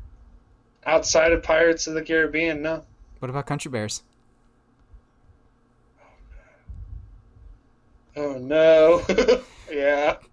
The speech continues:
Speaker 1: I've seen Country Bears.
Speaker 2: I will still say Country Bears isn't that bad.
Speaker 1: Um,
Speaker 2: I will say
Speaker 1: yeah.
Speaker 2: Country, I will say Country Bears is not that bad because it almost is, like, self-aware that it's not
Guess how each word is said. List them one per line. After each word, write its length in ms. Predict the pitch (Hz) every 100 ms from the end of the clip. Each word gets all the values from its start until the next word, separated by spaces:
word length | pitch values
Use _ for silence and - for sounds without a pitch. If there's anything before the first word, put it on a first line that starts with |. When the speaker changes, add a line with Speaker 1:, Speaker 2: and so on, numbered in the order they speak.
| -
Speaker 1:
I've 120 | 143 139
seen 180 | 139 131
Country 320 | 143 127 117
Bears. 480 | 117 117 127 - - -
Speaker 2:
I 180 | - 147
will 180 | 165 170
still 220 | - 202
say 140 | 208
Country 240 | 196 202 196
Bears 240 | 190 190
isn't 220 | 185 185
that 260 | 175 175 -
bad. 440 | 160 160 160 165 - _ _ _ _ _ _ _ 202
Speaker 1:
Um, 520 | 190 196 190 190 190 _ _ _ _ _ _ -
Speaker 2:
I 120 | 160
will 80 | 170
say 180 | 185 202
Speaker 1:
yeah. 120 | 214
Speaker 2:
Country, 240 | 233 330 220 -
I 100 | 156
will 120 | 156 185
say 180 | 214
Country 240 | 214 208 190
Bears 180 | 190 180
is 40 |
not 180 | 165 170
that 180 | 180 143
bad 360 | 165 131 113
because 960 | 147 160 - - 185 139 110 - - - _ _ _ _
it 160 | 180
almost 340 | 185 190 247 254
is, 120 | 240
like, 120 | 202
self-aware 1000 | - - - 160 - 160 127 120 120 127
that 180 | 117 120
it's 260 | 113 - -
not 420 | 135 123 120 -